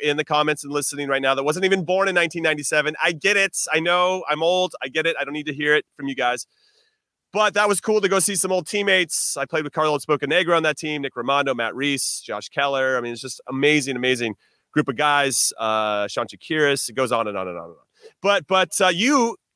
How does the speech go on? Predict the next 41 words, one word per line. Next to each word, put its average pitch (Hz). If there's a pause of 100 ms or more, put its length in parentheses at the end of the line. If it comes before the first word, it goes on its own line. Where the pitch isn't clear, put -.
but 175
because 220
I 214
went 208
to 190
that 196
in 156
L 151
A, 147
I 147
didn't 180
get 175
a 151
chance 160
to 147
go 147
to 143
L 147
A 143
F 131
C, 135
take 131
on 127
the 120
Galaxy 131
in 117
El 117
Tráfico, 117 (280)
which -
turned 190
out 165
to 151
be 156
an 151
absolute 156
classic. 175
But 165
you 185
took -
your 196
kids 220